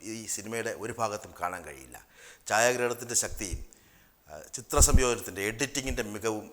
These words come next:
എടുത്തു പറയേണ്ടത് തന്നെയാണ്. ഷമീർ മുഹമ്മദിൻ്റെ എഡിറ്റിംഗ്, ജോമോൻ ടി ജോണിൻ്റെ ഛായാഗ്രഹണം,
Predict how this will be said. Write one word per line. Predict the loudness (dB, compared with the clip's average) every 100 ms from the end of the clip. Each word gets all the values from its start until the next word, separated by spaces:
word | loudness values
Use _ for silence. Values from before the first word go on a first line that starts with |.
| -12
എടുത്തു | -10 -4 0
പറയേണ്ടത് | 2 2 0 -6
തന്നെയാണ്. | -10 -12 -18 -20 _ -18 -6
ഷമീർ | -2 0 0
മുഹമ്മദിൻ്റെ | 2 2 2 2 2
എഡിറ്റിംഗ്, | 2 -4 -2 -4 -4 -20 -20 -20 -20 -20 -20 _ _ _ _ _ _ _ _ _
ജോമോൻ | 2 4 6 2
ടി | 2 2
ജോണിൻ്റെ | 2 0 0
ഛായാഗ്രഹണം, | 2 2 0 -6